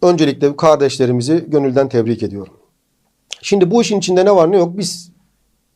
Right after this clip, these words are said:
izleyiciyiz, bir vatandaşız, takip ediyoruz. Bir de ben sıkı takip ederim, severim böyle şeyleri. Bir kere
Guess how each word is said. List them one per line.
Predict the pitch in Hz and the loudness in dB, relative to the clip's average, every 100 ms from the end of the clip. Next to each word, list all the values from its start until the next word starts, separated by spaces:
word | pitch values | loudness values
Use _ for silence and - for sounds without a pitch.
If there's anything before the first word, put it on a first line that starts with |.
| _ _ _ _ | _ _ _ _
izleyiciyiz, | 202 190 208 208 220 143 120 | -4 -2 0 0 2 0 0
bir | 156 160 - | -2 -2 -6
vatandaşız, | 151 147 151 160 135 135 - | -4 0 2 0 0 -10 -2
takip | 151 143 175 | 0 2 2
ediyoruz. | 160 120 113 127 - | 0 0 -2 -6 -6
Bir | |
de | 151 | -2
ben | 151 | 0
sıkı | 147 - - | -2 -6 -2
takip | 160 127 120 | 0 0 -2
ederim, | 110 101 | -10 -8
severim | - 131 131 107 | -2 0 0 -4
böyle | 101 | -12
şeyleri. | - 90 - _ _ _ _ _ _ _ _ _ _ _ _ | -16 -16 -18 _ _ _ _ _ _ _ _ _ _ _ _
Bir | - | -2
kere | 220 202 208 | 4 4 2